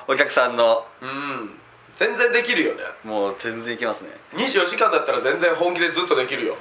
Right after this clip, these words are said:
Speaker 1: もうだから、ね、その、どっかしらホール二十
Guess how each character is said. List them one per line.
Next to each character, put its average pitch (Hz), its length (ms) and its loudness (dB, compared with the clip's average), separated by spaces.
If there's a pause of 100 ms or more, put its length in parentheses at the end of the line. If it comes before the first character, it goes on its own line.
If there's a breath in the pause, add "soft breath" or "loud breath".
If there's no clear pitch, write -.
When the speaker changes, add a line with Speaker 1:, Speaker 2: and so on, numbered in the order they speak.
(320)
Speaker 1:
も 107 460 -4
う 101 40 -4
だ 107 100 2
か 107 100 2
ら、 95 340 4 (360)
ね、 151 280 2 (400)
そ 107 140 -10
の、 95 540 -4 (300)
ど 123 100 -4
っ 117 60 -8
か 110 120 0
し - 120 -4
ら 107 200 4
ホ 120 220 2
ー 117 160 -2
ル 117 60 -6
二 120 100 -8
十 120 100 -8